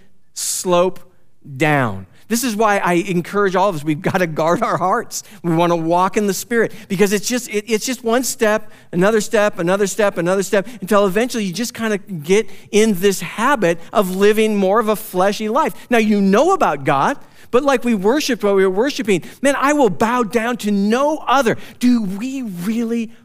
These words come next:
really, really, really believe that? Because there's so many things out there vying for our attention and our time and wanting us to yield to them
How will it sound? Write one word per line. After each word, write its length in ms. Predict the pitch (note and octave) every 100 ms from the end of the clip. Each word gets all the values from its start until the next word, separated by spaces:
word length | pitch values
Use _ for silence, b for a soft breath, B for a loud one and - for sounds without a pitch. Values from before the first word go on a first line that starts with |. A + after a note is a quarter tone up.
| _
really, 680 | E3 F3 A3 A3+ A3+ A3+ b b
really, 580 | D#3 E3+ F#3+ G#3+ F3 B2
really 240 | B2 C3+ C3
believe 380 | C3 C3 B2+
that? 240 | A2 G2 G2 _ _ _ _ _ _ _ _ _ _ _ _ _ _ _ _ _ _ _ _ _
Because 240 | G#3 B3 A#3+
there's 180 | D4+
so 320 | - - B3+ D4
many 240 | D4 C4+
things 600 | A3+ - B3 A#3 G#3+ E3
out 180 | C#3+ C3+
there 140 | C#3+
vying 420 | B2 D3+ E3 F#3 F#3
for 160 | F3+
our 140 | E3 D3+
attention 580 | - - F3+ - C#3
and 100 | C3+
our 140 | C3 B2
time 500 | - - F3 D3+ A2 B D#3+
and 260 | D3 C#3
wanting 400 | D#3 E3+ F#3 F3+
us 160 | E3 -
to 100 | D3+
yield 560 | C3 D3 E3 E3 D3+
to 240 | - D#3+ D3+
them 240 | C3+ G#2